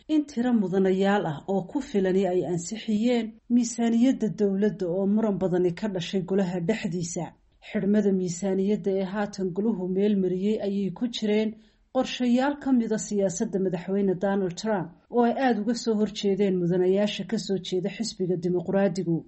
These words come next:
Mike Johnson oo warbaahinta la hadlayay ayaa sheegay in shaqo adag ay ka mareen, balse wax kasta ay ka hormarinayeen danaha Maraykanka.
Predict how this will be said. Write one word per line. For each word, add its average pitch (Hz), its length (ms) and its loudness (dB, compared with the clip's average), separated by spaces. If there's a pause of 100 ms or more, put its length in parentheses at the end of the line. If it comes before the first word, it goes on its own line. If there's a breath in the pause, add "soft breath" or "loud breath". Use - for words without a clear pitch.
(180)
Mike 180 280 -2
Johnson 214 520 0
oo 196 160 0
warbaahinta 190 640 0
la 208 140 2
hadlayay 196 540 0
ayaa 185 300 0
sheegay 185 480 -2 (400 loud breath)
in 285 140 2
shaqo - 460 -4
adag 202 300 -4
ay 196 180 -4
ka 185 180 -8
mareen, 208 460 0
balse 185 460 -4 (320 loud breath)
wax 285 220 0
kasta - 320 -4
ay 214 120 2
ka - 140 -6
hormarinayeen 208 840 2
danaha 185 340 -2
Maraykanka. 185 600 -4